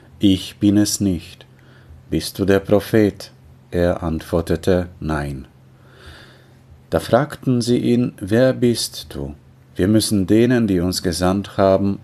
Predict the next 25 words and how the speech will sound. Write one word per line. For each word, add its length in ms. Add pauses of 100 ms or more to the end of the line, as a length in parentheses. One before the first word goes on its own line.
Auskunft 760
geben. 460
Was 280
sagst 420
du 100
über 160
dich 360
selbst?“ 640 (600)
Er 160
sagte, 540 (720)
„Ich 260
bin 180
die 120
Stimme, 500
die 200
in 120
der 180
Wüste 440
ruft, 440 (520)
'Ebnet 800
den 300
Weg 360
für 220
den 200
Herrn'“, 500